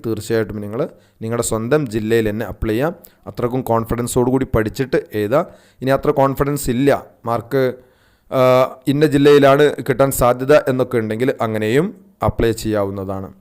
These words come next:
അപ്പോൾ ഇതാണ് ഇന്നത്തെ വീഡിയോയിൽ നമ്മൾ ഡിസ്കസ് ചെയ്യാൻ ഉദ്ദേശിച്ചത്. എല്ലാവർക്കും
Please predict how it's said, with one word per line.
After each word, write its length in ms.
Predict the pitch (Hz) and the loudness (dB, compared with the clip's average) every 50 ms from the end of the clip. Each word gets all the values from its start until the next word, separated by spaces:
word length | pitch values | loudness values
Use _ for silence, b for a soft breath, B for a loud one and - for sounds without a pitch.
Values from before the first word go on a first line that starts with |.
| b b b b b b b b b | b b b b b b b b b
അപ്പോൾ 140 | 143 170 165 165 | 0 2 2 4
ഇതാണ് 340 | 151 170 160 156 156 160 165 160 - - - 139 | 4 6 6 6 6 4 2 2 0 -2 -2 0
ഇന്നത്തെ 260 | 131 135 131 135 139 127 117 | 0 0 0 0 0 0 2
വീഡിയോയിൽ 240 | 120 120 120 123 120 117 | 2 2 2 0 0 -2
നമ്മൾ 160 | 117 113 113 117 113 113 - - 117 | -4 -2 -2 -2 -4 -4 -10 -12 -10
ഡിസ്കസ് 340 | 110 107 - - 127 117 - | -8 -8 -6 -6 -6 -6 -4
ചെയ്യാൻ 180 | 123 120 117 110 104 | -2 -2 -2 -2 -2
ഉദ്ദേശിച്ചത്. 460 | 101 107 107 104 - - 113 127 165 196 - - - - 113 110 | -4 -4 -4 -4 -4 -4 -2 0 0 -2 -2 -8 -10 -6 -4 -4
എല്ലാവർക്കും 680 | 120 131 139 151 165 165 165 165 165 - - 180 175 | -2 0 2 4 4 6 4 4 0 -2 -2 -4 -4